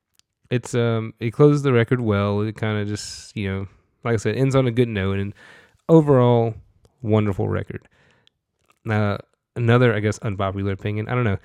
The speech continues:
but maybe not that unpopular because according to people on my vinyl Instagram, when I asked the question, overwhelmingly people agree with me that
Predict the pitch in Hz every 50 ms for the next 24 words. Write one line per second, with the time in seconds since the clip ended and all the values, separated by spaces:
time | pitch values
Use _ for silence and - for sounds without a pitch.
0 | _ _ _ _ _ - - 143 165 175 175 170 180 180 - 127 113 107 104 113
1 | 107 - - 120 113 110 107 107 - 113 107 107 - - 127 127 127 123 117 -
2 | - 120 113 113 113 113 110 110 110 110 107 - - _ _ - - 123 123 120
3 | 113 113 110 107 107 107 104 101 101 101 98 98 101 95 _ _ _ _ _ _
4 | - 120 113 117 113 113 110 104 113 107 - - - 120 - 107 101 101 104 101
5 | 98 98 101 98 - - 101 - 110 104 98 - - 113 113 120 117 _ - -
6 | - - _ _ _ - 143 151 156 165 160 147 135 143 170 180 165 143 120 110
7 | 104 101 95 - 127 127 117 120 113 110 101 - 127 147 147 127 110 113 107 107
8 | 104 101 104 104 104 107 -